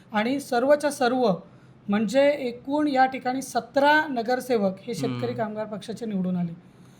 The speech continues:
Speaker 1: दोन हजार सोळा नंतर सातत्याने पाच वर्ष सर्व नगरसेवकांनी टीम प्रशांत शेठ या नावाखाली शहरामध्ये विकासाचं काम केलं.
Speaker 2: हम्म.
Speaker 1: जनसामान्यांपर्यंत पोचण्याचं काम केलं आणि नंतरच्या काळात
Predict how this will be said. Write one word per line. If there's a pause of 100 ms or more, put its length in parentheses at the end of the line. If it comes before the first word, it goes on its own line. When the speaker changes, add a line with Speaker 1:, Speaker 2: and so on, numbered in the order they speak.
(220)
Speaker 1:
दोन
हजार
सोळा
नंतर
सातत्याने
पाच
वर्ष (480)
सर्व
नगरसेवकांनी (340)
टीम
प्रशांत
शेठ
या
नावाखाली (120)
शहरामध्ये
विकासाचं
काम
केलं.
Speaker 2:
हम्म.
Speaker 1:
जनसामान्यांपर्यंत
पोचण्याचं
काम
केलं (380)
आणि
नंतरच्या
काळात